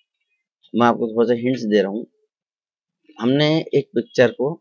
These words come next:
मंगा लिया और जहाँ पे भी आपकी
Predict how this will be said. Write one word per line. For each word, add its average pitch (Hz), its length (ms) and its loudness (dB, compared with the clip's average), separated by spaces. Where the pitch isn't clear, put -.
मंगा 104 260 -2
लिया 57 260 -14
और 101 300 0
जहाँ 104 200 0
पे 101 120 -2
भी 104 120 2
आपकी 104 200 -4